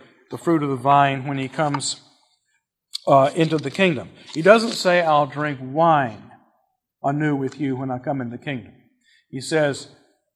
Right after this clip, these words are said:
"I'll have grape stuff." He, he means wine, okay? Pache. Okay, it's wine and communion, that's clear enough.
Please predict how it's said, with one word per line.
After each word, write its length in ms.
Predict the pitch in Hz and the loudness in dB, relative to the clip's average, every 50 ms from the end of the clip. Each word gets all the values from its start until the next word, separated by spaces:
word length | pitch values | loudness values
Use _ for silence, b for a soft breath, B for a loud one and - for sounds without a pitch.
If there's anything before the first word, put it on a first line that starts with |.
| _ _ _ | _ _ _
"I'll 160 | - 151 165 | 2 2 4
have 240 | 165 180 175 170 151 | 4 4 2 2 2
grape 340 | 131 165 180 190 185 185 - | 4 4 4 4 4 0 -4
stuff." 540 | - - - 135 113 101 - - - - - _ _ _ _ _ _ _ _ _ _ _ _ _ | -6 -4 -4 -6 -8 -10 -12 -16 -20 -20 -20 _ _ _ _ _ _ _ _ _ _ _ _ _
He, 140 | - 180 185 | -6 -4 -4
he 180 | 180 180 185 | -4 -4 -4
means 320 | 180 180 180 190 202 - - | -4 -2 -2 -4 -4 -6 -4
wine, 340 | 139 131 123 113 110 107 - - _ _ _ - - | -4 -4 -4 -4 -6 -12 -20 -20 _ _ _ -20 -16
okay? 320 | - - 139 120 135 139 139 - _ _ _ _ | -12 -10 -10 -10 -12 -16 -20 -20 _ _ _ _
Pache. 320 | - 143 139 - - 110 95 - - _ _ _ _ _ _ _ _ _ _ _ _ _ _ _ _ _ - | -12 -10 -10 -10 -12 -16 -18 -18 -20 _ _ _ _ _ _ _ _ _ _ _ _ _ _ _ _ _ -18
Okay, 280 | 123 110 101 101 - - 139 | -16 -16 -16 -16 -18 -16 -16
it's 400 | 156 190 160 - - - - - _ - | -14 -14 -14 -14 -16 -16 -18 -20 _ -10
wine 380 | - 165 175 180 185 202 202 190 | 0 2 4 4 4 2 0 0
and 120 | 180 175 | -2 -4
communion, 500 | - 175 170 175 180 175 143 117 117 123 | -4 -4 -2 -2 -2 -2 -2 -4 -6 -6
that's 280 | 139 156 160 175 170 - | -6 -6 -4 -6 -6 -8
clear 300 | - - 196 196 185 170 | -6 -2 0 2 2 4
enough. 400 | 170 175 175 - - - - | 2 2 0 0 -4 -8 -16